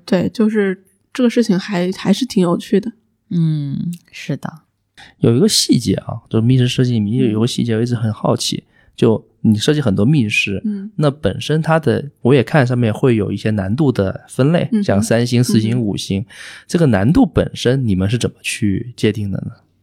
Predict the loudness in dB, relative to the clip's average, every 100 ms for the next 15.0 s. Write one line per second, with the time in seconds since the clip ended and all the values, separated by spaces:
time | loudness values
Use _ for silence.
0 | _ _ -8 -6 -6 -8 -10 -2 2 2
1 | 2 2 4 4 2 2 0 0 0 2
2 | 2 4 2 0 0 2 2 2 0 0
3 | 0 2 2 2 0 0 0 0 2 2
4 | 4 4 4 0 2 2 4 2 4 4
5 | 4 4 2 0 2 2 2 0 0 2
6 | 0 0 -6 -8 -20 -20 0 2 4 4
7 | 4 6 4 4 2 2 2 0 0 0
8 | 2 2 0 2 2 2 2 2 4 2
9 | 4 4 4 2 2 0 2 0 0 0
10 | -2 -2 0 0 2 2 2 2 0 0
11 | 0 -2 -2 0 2 2 2 2 2 2
12 | 2 -2 _ _ 2 2 2 2 0 -2
13 | -4 -6 -6 -8 -12 0 0 2 2 2
14 | 2 0 0 2 2 0 0 -2 -2 -2